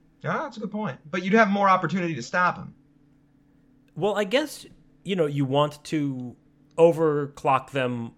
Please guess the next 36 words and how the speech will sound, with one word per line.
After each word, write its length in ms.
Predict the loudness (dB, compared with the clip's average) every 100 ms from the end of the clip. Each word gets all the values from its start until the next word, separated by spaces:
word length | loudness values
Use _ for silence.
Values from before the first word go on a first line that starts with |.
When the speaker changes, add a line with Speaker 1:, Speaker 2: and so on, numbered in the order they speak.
| _
Speaker 2:
when 220 | -2 0 2
they're 100 | 0
doing 320 | 0 0 -2
something 380 | -2 -4 -4 -6
that's 200 | -6 -2
not 280 | 0 0 -2
crime, 400 | -4 -4 -2 0
right? 240 | 0 0
Like, 320 | -2 -2 -6 -20 _ _ _ _ _
if 180 | 0 0
the 80 | -4
Penguin 500 | 0 0 2 2 2
is 180 | 0 -4
just, 200 | -4 2
like, 380 | 2 2 -6 _ _ _
you 140 | 0
know, 320 | 2 0 -2 -10 _ -4
he 200 | -2 2
has 260 | 4 4
an 100 | 2
off 360 | 2 4 4 2
day. 260 | -4 -2 -6
He's 380 | -6 -8 -10 -20 -20 -14
waking 340 | -4 -2 0 0
up, 380 | 4 4 4 2
maybe 180 | -6
he 80 | -8
goes 320 | 0 2 2
to 100 | -6
the 100 | -12
gym 680 | -8 0 0 2 0 -2 -2
or, 380 | -2 -2 -4 -8
you 160 | -6 -6
know, 240 | -6 -10 -16 _ _
eats, 320 | -8 -8 -8
uh, 320 | -2 0 0